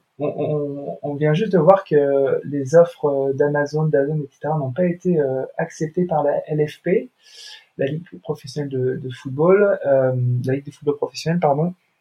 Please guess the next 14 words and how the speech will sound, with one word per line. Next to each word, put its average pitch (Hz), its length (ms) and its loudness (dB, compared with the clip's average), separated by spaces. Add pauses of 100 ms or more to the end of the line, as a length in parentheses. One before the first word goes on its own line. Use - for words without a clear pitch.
(600)
Et 131 160 2
Canal 135 260 4
Plus 202 200 -4
ne 156 60 2
s'était - 220 0
pas 175 120 6
non 170 140 6
plus 175 140 -6
présenté 143 420 -4
pour 139 200 0
acheter 139 260 0
les, 127 280 2
les 135 200 -4
lots 165 280 0